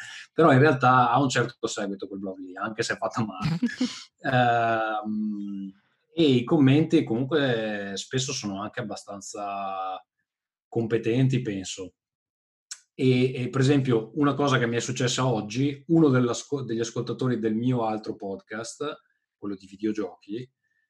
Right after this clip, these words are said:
Speaker 1: mi chiedeva, proprio perché ascolta anche questo, mi chiedeva dei consigli su come iniziare a investire, eh, eccetera. Quindi un po' alla volta, secondo me, eh, magari anche tramite delle audience che non sono necessariamente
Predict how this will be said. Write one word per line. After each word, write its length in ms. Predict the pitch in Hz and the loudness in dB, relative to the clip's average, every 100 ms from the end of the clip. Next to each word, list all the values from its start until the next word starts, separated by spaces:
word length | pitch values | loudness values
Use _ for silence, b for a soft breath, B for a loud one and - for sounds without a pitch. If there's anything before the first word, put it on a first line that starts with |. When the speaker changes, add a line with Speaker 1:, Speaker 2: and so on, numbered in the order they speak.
| _ _ - | _ _ -8
Speaker 1:
mi 80 | 117 | -4
chiedeva, 560 | 160 156 123 117 139 135 | 2 2 4 4 4 2
proprio 280 | 117 117 | 0 -4
perché 260 | 107 107 - | -4 -6 -6
ascolta 400 | - 127 120 110 | -6 -4 -4 -4
anche 220 | 107 117 | -4 -4
questo, 600 | 127 107 101 - 120 123 | -2 -2 -2 -6 -4 -2
mi 120 | 110 107 | -2 -2
chiedeva 400 | 120 110 107 110 | -2 -2 -2 -4
dei 140 | 101 | -6
consigli 880 | 107 101 - 104 98 95 104 107 107 | -6 -6 -6 -6 -6 -6 -4 -4 -4
su 560 | - - 98 98 104 98 | -6 -6 -6 -4 -4 -6
come 200 | 107 110 | -6 -4
iniziare 400 | 107 107 101 98 | -4 -6 -8 -8
a 40 | |
investire, 840 | 101 98 - 92 95 98 101 - b b b _ _ _ 101 | -8 -8 -8 -10 -10 -8 -8 -10 b b b _ _ _ -18
eh, 520 | 95 95 95 104 107 | -12 -10 -10 -12 -14
eccetera. 540 | - 104 92 101 95 | -10 -8 -8 -10 -8
Quindi 240 | - 151 127 | -2 0 0
un 220 | 113 - | -2 -2
po' 240 | 151 131 | 0 2
alla 140 | 117 135 | 0 0
volta, 360 | 107 107 117 | 0 -4 -6
secondo 420 | - 107 110 120 | -8 -8 -8 -6
me, 400 | 113 104 113 113 - 101 | -6 -4 -6 -8 -12 -12
eh, 120 | 98 | -10
magari 420 | 101 107 117 110 | -8 -4 -2 -2
anche 300 | 104 123 127 | -2 -4 -6
tramite 840 | - 110 117 123 - 123 120 113 113 | -4 -4 -4 -4 -2 0 2 0 -2
delle 200 | 113 117 | -2 0
audience 580 | 117 131 131 131 131 - | 2 4 4 2 2 -2
che 80 | 117 | -6
non 120 | 110 | -6
sono 380 | - 127 127 127 | -4 0 2 0
necessariamente 1300 | 120 - 110 120 110 110 110 110 113 113 107 104 | -2 -4 -6 -4 -4 -4 -4 -6 -2 -2 -2 -8